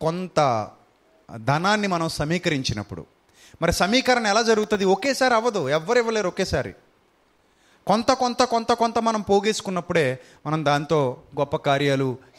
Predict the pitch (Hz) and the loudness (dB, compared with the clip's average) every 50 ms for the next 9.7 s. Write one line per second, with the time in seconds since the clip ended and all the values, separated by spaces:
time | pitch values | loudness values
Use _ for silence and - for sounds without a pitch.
0 | - - - 123 120 117 113 113 107 101 - 101 85 - _ _ _ _ _ _ | -6 -4 -2 -2 0 0 -2 -2 -4 -6 -8 -10 -12 -14 _ _ _ _ _ _
1 | _ _ _ _ _ _ _ _ _ _ - 143 151 151 170 175 175 175 165 165 | _ _ _ _ _ _ _ _ _ _ -2 0 2 2 2 2 0 -4 -4 -2
2 | 170 160 151 143 147 135 143 135 127 123 - - - _ - 139 151 165 180 180 | 0 0 2 2 2 2 0 0 0 -2 -6 -14 -16 _ -4 -2 0 0 0 2
3 | 175 160 147 147 143 147 147 151 156 139 143 127 131 127 127 127 127 120 117 - | 2 2 2 4 4 2 0 0 0 -2 0 0 2 2 2 2 2 2 2 0
4 | 110 110 - 113 104 101 95 92 - _ _ _ _ _ _ _ _ - 147 160 | 0 0 -2 -6 -6 -6 -8 -10 -14 _ _ _ _ _ _ _ _ -2 0 2
5 | 170 190 170 190 180 170 160 180 165 156 156 151 151 139 135 131 - - - _ | 2 4 4 4 2 2 2 0 0 0 0 0 0 0 0 -2 -8 -16 -10 _
6 | - 143 180 180 190 196 185 180 165 165 165 165 170 165 196 214 214 190 175 151 | 0 2 2 2 0 2 2 2 2 4 2 2 0 2 2 4 4 6 4 4
7 | 135 127 - - - 139 147 139 139 143 131 - 135 131 120 - - 120 120 107 | 2 -2 -6 -8 -4 -4 -4 -2 -2 -4 -4 -4 -4 -4 -4 -2 -2 -2 -2 -2
8 | 113 107 101 95 92 - _ _ _ _ _ _ _ _ _ _ _ _ _ _ | -2 -2 -4 -6 -8 -12 _ _ _ _ _ _ _ _ _ _ _ _ _ _
9 | _ - 139 139 - - 135 127 110 - 117 101 92 | _ -4 -4 -4 -2 -4 -4 -4 -4 -4 -4 -4 -6